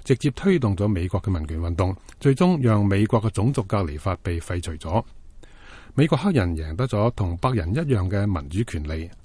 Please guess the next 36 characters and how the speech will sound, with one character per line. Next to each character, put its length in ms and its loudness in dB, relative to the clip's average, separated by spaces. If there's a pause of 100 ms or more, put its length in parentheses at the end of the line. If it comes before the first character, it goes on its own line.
(240)
羅 120 -10
莎 380 4
亦 80 -4
都 140 0
成 180 0
為 140 -6
咗 260 2 (240)
民 260 4
權 220 0
運 220 0
動 180 -2
之 120 0
母， 360 2 (420)
贏 140 8
得 100 8
咗 180 4
美 160 4
國 140 4
人 140 2
民 340 0
乃 140 6
至 140 0
全 180 0
世 160 0
界 100 0
人 160 2
民 160 -6
嘅 120 -4
尊 200 4
重。 240 2 (420)
佢 160 0
去 140 6
世 140 0
嘅 200 2
時 120 -4
候， 200 -2